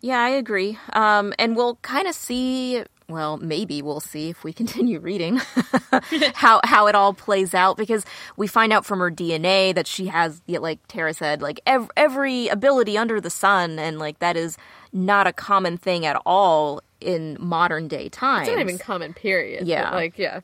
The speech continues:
Speaker 1: Um, so, I mean, how did you feel about that? How, like, her D N A sequencing showed that she has, like, what, she could control all the elements,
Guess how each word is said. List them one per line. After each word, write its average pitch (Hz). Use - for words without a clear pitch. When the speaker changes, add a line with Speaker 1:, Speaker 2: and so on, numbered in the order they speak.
Speaker 1:
Um, 202
so, -
I 269
mean, 262
how 302
did 494
you 381
feel 277
about 240
that? 196
How, 170
like, 165
her -
D 185
N 185
A 175
sequencing 180
showed 156
that 151
she -
has, 156
like, 147
what, 160
she -
could 180
control 254
all 233
the 202
elements, 208